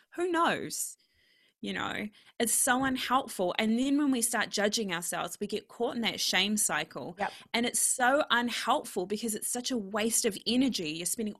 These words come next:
Speaker 1: all this time. I do it as well.
Speaker 2: Mm.
Speaker 1: We s-, spe-, I spend all this time judging myself and shaming myself and, and just, uh, you know, it's almost like I'm p-, punishing myself for not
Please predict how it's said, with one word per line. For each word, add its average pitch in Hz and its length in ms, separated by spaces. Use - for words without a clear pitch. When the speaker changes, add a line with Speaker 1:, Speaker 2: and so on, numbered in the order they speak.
Speaker 1:
all 214 200
this 202 320
time. 202 640
I 262 160
do 202 220
it - 80
as - 160
well. 165 340
Speaker 2:
Mm. 196 320
Speaker 1:
We 226 120
s-, - 180
spe-, - 240
I 202 100
spend 196 240
all 254 240
this 320 260
time 170 460
judging 220 380
myself 220 520
and 156 100
shaming 208 500
myself 196 640
and, 151 240
and 175 140
just, - 400
uh, - 60
you 247 60
know, 262 140
it's 247 140
almost 311 300
like 302 160
I'm 220 200
p-, - 160
punishing 277 580
myself 208 480
for 208 160
not 196 300